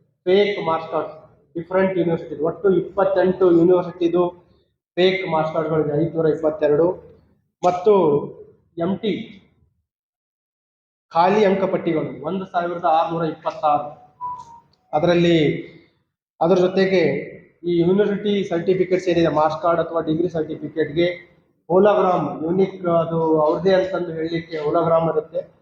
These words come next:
ಅದನ್ನೂ ಕೂಡ ಇವನು ಈ ಆನ್‌ಲೈನ್‌ಗಳಲ್ಲಿ ತರ್ಸ್ಕೊಂತಾನೆ, Amazon ಮತ್ತು ಬೇರೆ ಬೇರೆ ಪೋರ್ಟಲ್‌ಗಳ ಮುಖಾಂತರ ತರ್ಸ್ಕೊಂಡಿರೋಂಥದ್ದು. ಅದು ನಾಲ್ಕುನೂರ ಮೂರು ಹೋಲೋಗ್ರಾಮ್‌ಗಳನ್ನ ನಮ್ಮವರು ವಶಪಡಿಸ್ಕೊಂಡಿದ್ದಾರೆ.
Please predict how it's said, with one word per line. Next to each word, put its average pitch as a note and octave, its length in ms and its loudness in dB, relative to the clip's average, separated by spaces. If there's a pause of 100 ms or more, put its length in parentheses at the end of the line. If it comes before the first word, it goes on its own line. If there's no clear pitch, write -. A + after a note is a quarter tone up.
(420)
ಅದನ್ನೂ A3 420 4
ಕೂಡ G#3 180 4
ಇವನು G3 720 2
ಈ D#3+ 240 -4
ಆನ್‌ಲೈನ್‌ಗಳಲ್ಲಿ F3 840 2
ತರ್ಸ್ಕೊಂತಾನೆ, D3+ 580 -10
Amazon D#3+ 480 -2
ಮತ್ತು D3+ 360 -2 (680)
ಬೇರೆ F3 240 4
ಬೇರೆ E3 320 0
ಪೋರ್ಟಲ್‌ಗಳ E3 380 0
ಮುಖಾಂತರ D#3 380 -2
ತರ್ಸ್ಕೊಂಡಿರೋಂಥದ್ದು. D3 1080 -2 (440)
ಅದು F3 220 4
ನಾಲ್ಕುನೂರ F#3 560 2
ಮೂರು E3 360 0
ಹೋಲೋಗ್ರಾಮ್‌ಗಳನ್ನ D#3 680 0
ನಮ್ಮವರು C#3+ 500 0
ವಶಪಡಿಸ್ಕೊಂಡಿದ್ದಾರೆ. C#3+ 1120 -2